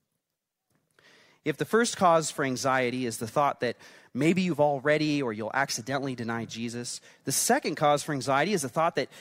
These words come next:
maybe you won't be strong enough in the face of opposition, that you'll buckle under the pressure,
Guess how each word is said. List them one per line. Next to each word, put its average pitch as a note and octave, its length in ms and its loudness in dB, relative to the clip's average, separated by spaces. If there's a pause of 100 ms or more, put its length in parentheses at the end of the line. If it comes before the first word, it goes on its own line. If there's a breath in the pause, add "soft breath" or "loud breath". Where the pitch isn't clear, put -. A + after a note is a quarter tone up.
(120)
maybe F#3+ 300 0
you A3+ 80 2
won't G#3+ 140 2
be G3+ 100 -6
strong F3+ 540 0
enough A#2 400 -4 (240 loud breath)
in D#3 120 0
the D3+ 80 0
face D#3+ 640 -2
of D3+ 80 0
opposition, D3+ 880 -2 (340 soft breath)
that E3 240 0
you'll D#3 420 0
buckle C#3+ 540 -2
under E3 260 0
the C#3+ 80 0
pressure, - 680 -6